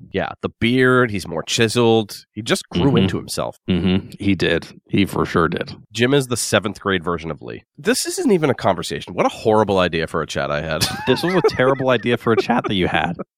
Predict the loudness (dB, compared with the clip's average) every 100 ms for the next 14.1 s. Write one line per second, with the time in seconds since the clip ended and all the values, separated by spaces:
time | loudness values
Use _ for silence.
0 | -18 -16 -16 -16 _ -2 2 0 0 -2
1 | -4 -4 0 0 0 -2 -2 0 -2 -2
2 | -4 -2 0 2 2 2 0 -4 -4 -2
3 | -2 -2 -2 0 2 2 0 -6 -4 0
4 | 2 0 -2 -6 -10 -6 0 2 2 2
5 | 4 2 0 -2 -2 0 0 2 2 0
6 | 0 -4 0 0 0 0 -2 2 0 2
7 | 2 2 2 0 0 2 2 2 0 -6
8 | -4 -2 -2 -2 -2 -2 0 0 0 -6
9 | -14 -14 -6 -2 0 2 2 4 2 0
10 | -4 -6 -8 -8 -8 -6 -6 -6 -6 -8
11 | -8 -8 -6 -6 -8 -18 _ _ _ _
12 | 2 4 4 2 0 0 -2 2 2 2
13 | 0 0 -2 0 -2 0 0 0 -2 -6
14 | -8